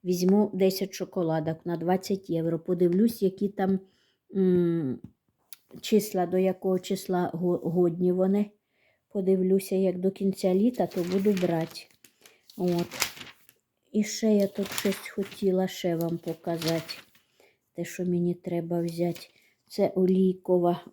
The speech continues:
олія з олівів, е, дев'ять дев'яносто дев'ять, сімсот п'ятдесят грам. Ну, не знаю, не буду брати. В мене ще трохи є.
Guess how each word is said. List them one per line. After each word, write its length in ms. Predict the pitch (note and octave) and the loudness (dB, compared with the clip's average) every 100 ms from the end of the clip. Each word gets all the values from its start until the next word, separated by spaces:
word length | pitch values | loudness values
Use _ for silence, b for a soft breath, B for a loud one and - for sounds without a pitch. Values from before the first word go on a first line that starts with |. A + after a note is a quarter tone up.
| _ | _
олія 680 | - F#3 F#3+ A#3 A3+ A3+ A3 - | -2 2 6 8 8 6 2 -4
з 180 | - F#3 | -12 -2
олівів, 680 | G3+ G3 G3+ G3 G3 F#3+ - b b b b b | 0 2 2 2 2 0 -4 b b b b b
е, 200 | - F#3 | -4 0
дев'ять 440 | F3 F#3+ F3+ F#3 F3 | 2 2 4 4 2
дев'яносто 680 | F#3 F#3 F#3 F3+ F#3 - F#3 | 2 4 4 4 0 -6 -6
дев'ять, 680 | E3 E3+ E3+ F3 F3 - _ _ _ _ _ _ - - - | 0 2 2 0 -2 -10 _ _ _ _ _ _ -20 -10 -4
сімсот 480 | F#3+ F3+ F#3 - | 0 0 0 -4
п'ятдесят 320 | - F3+ F3+ E3 | -4 -4 -2 -2
грам. 380 | F3 E3+ F3 D#3+ _ _ _ _ _ | 0 0 0 -2 _ _ _ _ _
Ну, 260 | - A3+ A#3+ | 0 4 8
не 160 | A#3+ A#3+ | 8 6
знаю, 500 | G#3+ G3+ E3+ E3+ E3 | 4 2 2 0 0
не 280 | G3+ A3 | 4 4
буду 320 | G#3+ F#3 E3+ E3+ | 4 2 0 0
брати. 360 | F3 F3+ F3+ | 0 0 0
В 40 | F#3+ | 0
мене 200 | F#3+ F#3+ | 2 0
ще 180 | - | -2
трохи 460 | F#3+ - G3 F#3 F#3+ | -6 -2 -4 -2 -2
є. 360 | F#3 F#3+ C#4+ | 0 4 4